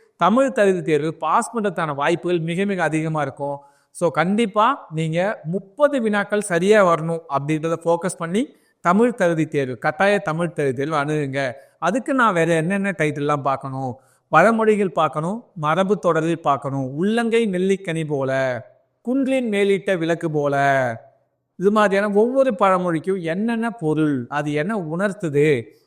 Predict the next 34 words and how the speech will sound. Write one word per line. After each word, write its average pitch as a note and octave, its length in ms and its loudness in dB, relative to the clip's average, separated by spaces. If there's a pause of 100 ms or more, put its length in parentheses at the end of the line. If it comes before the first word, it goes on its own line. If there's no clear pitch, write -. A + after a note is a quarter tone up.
அப்படின்ற E3 440 0
வார்த்தைகள் D#3+ 500 2
எல்லாம் D#3 520 0 (180)
படிச்சுக்கணும். D#3 540 0
உடுக்கை A3+ 580 4
இழந்தவன் F3 480 0
கை D#3 220 0
போல, D3 280 0
இது D3 120 0
என்ன, E3+ 220 -2
எதை F3 240 2
குறிக்கும்? D#3+ 500 -4 (280)
நட்பை E3+ 360 -4
குறிக்குமா, E3+ 480 -2
பகைவரை F3+ 420 0
குறிக்குமா, E3 420 -2
உறவினர் F3 520 -2
குடு-, D3+ 140 -4 (160)
குறிக்குமா? D3 540 -4
இந்த F#3+ 200 -4
மாதிரியான F3 360 -2
விஷயங்கள்லாம் C#3+ 520 -6
பார்த்துக்கணும். C3 500 -4 (440)
நெக்ஸ்ட் G3 360 0
பிரித்து A#3+ 340 4
எழுதுக. D#3+ 600 6 (220)
அடுத்து G3 320 0
இலக்கண B3 440 0
விதிகள். F#3 400 0
இலக்கண E3 360 -4
விதிகள் E3+ 340 -2
பெருசா G3 260 -2
படிக்க F3 260 0
வேணாம், E3 320 -4